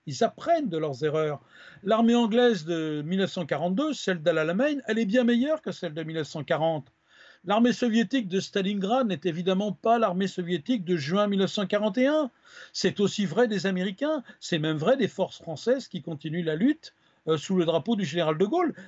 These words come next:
Elles se battent mieux que les généraux de quarante. Donc, là, c-,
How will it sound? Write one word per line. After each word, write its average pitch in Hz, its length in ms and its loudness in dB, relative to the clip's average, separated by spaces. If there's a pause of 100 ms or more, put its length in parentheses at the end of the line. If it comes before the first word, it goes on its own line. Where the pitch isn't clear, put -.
Elles 160 120 -2
se - 140 -2
battent 156 320 -2 (120)
mieux 175 360 4 (160)
que 170 80 -4
les 147 140 -2
généraux 156 340 -2
de - 80 -4
quarante. 277 440 0 (380)
Donc, 214 280 2 (320)
là, 220 180 -6 (160)
c-, - 220 -20